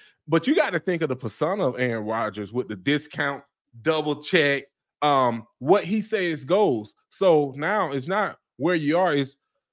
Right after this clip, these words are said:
you go where you appreciate it, not tolerate it. So maybe Green Bay was tolerating him. New York Jets, they appreciated him. Now he's going in to a situation and saying,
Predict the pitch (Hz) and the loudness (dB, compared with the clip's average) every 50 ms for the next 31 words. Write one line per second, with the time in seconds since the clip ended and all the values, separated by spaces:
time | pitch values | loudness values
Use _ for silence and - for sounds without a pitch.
0 | _ _ _ _ _ _ _ _ _ 147 151 180 196 185 151 165 180 202 196 185 | _ _ _ _ _ _ _ _ _ -8 -6 -4 -4 -2 0 2 4 6 6 6
1 | 175 175 170 156 156 170 160 139 123 - - - 220 190 - - 175 156 143 139 | 4 4 2 2 2 2 2 0 0 -2 -4 -6 -4 -4 -2 -2 0 0 0 0
2 | 135 143 135 127 - - _ - 202 180 190 175 156 131 120 107 101 90 76 71 | 0 0 0 0 0 -4 _ -2 0 2 2 2 0 -2 -2 -4 -6 -8 -10 -12
3 | - - 151 135 131 123 127 147 160 180 185 180 160 127 131 156 165 160 151 160 | -4 -2 0 0 0 0 0 0 0 0 -2 -4 -6 -6 -6 -4 -4 -2 -2 -2
4 | 160 147 127 110 - - - 170 165 170 156 139 123 123 120 113 120 107 98 - | -2 -2 -4 -6 -8 -6 -4 -4 -2 -2 -2 -2 -2 -2 -4 -4 -4 -4 -6 -6
5 | _ _ _ _ _ _ _ - 127 135 135 _ _ - 151 160 190 190 180 185 | _ _ _ _ _ _ _ -20 -20 -20 -20 _ _ -8 -6 -4 -4 0 2 2
6 | 190 175 151 135 143 185 214 220 - - - 156 147 127 107 127 120 - _ _ | 2 2 0 0 0 0 0 -2 -4 -6 -4 -4 -4 -4 -4 -6 -6 -8 _ _
7 | 208 233 208 - - 156 127 117 107 98 104 104 98 87 85 - _ _ _ _ | -4 -4 -2 -2 -2 0 0 0 -2 -4 -6 -8 -8 -8 -10 -14 _ _ _ _
8 | - 120 147 180 233 254 220 185 196 202 196 180 151 135 127 170 202 202 196 185 | -6 -2 0 0 2 0 0 0 0 -2 -2 -4 -6 -2 0 0 0 2 0 0
9 | 175 160 180 226 269 277 226 165 147 135 - _ _ _ - 196 170 151 - - | 0 0 0 0 0 0 0 -2 -2 -4 -8 _ _ _ -2 0 0 0 0 -4
10 | 226 196 - 185 208 240 262 - 180 156 147 147 - 165 151 147 | -6 -4 -2 0 0 0 0 0 -4 -6 -6 -4 -4 -4 -4 -6